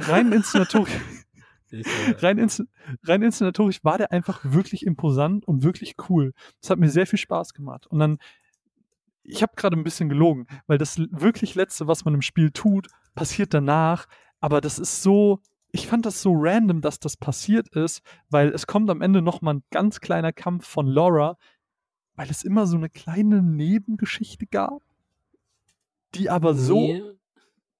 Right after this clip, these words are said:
Speaker 2: Ja.
Speaker 1: Nee?
Speaker 2: Ja, da, nein, ich, äh, ja, ich, ähm,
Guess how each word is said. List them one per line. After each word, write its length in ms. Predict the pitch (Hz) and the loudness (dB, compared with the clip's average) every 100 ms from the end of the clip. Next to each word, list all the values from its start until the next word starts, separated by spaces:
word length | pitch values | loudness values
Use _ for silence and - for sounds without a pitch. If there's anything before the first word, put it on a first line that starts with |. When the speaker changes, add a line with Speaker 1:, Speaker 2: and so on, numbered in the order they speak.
| _ _ _ _ _ _ _ _ _ - | _ _ _ _ _ _ _ _ _ -10
Speaker 2:
Ja. 200 | 127 127 | -6 -4
Speaker 1:
Nee? 160 | 180 226 _ _ _ _ - - - | -6 -8 _ _ _ _ -20 -16 -8
Speaker 2:
Ja, 120 | 165 190 | -2 0
da, 140 | 220 | 2
nein, 260 | 185 233 185 | 2 2 2
ich, 180 | 170 - | -2 -2
äh, 140 | 156 139 | 0 2
ja, 420 | 156 160 123 123 | 2 2 0 -6
ich, 280 | 123 123 - | -8 -6 -4
ähm, 420 | 113 110 110 113 | -4 -2 -6 -8